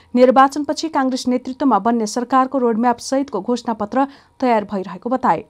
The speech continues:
निरन्तरतामा नवीनता दिने सङ्कल्प अनुसार घोषणापत्र तयार हुन लागेको परियारको भनाइ छ।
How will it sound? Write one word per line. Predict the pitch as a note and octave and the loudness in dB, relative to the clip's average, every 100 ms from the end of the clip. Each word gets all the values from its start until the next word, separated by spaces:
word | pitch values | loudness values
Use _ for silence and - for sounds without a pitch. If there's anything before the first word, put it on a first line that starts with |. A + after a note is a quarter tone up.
| _ - - _ | _ -20 -20 _
निरन्तरतामा | C4 C#4 C4+ D4 D4 D4 D#4 | 6 6 4 2 4 4 4
नवीनता | D#4 C4+ C4 C#4+ C#4+ C#4 | 4 4 4 2 2 2
दिने | A3+ C4 B3+ | 4 2 2
सङ्कल्प | C4 B3 B3 A#3+ | -2 -2 -2 0
अनुसार | A#3+ A#3+ C4 B3+ | -2 0 -2 0
घोषणापत्र | B3 B3 B3 A#3+ A3+ | -2 -2 -4 -4 -8
तयार | A3 A3+ G3 | -4 -2 -2
हुन | G3+ A3+ | -2 0
लागेको | G#3 A3 C4 C#4 C#4+ | 2 2 0 -2 -2
परियारको | C#4+ A3+ G#3 G3 F#3+ | -2 0 -2 -4 -12
भनाइ | G3 - | -10 -8
छ। | G#3 | -8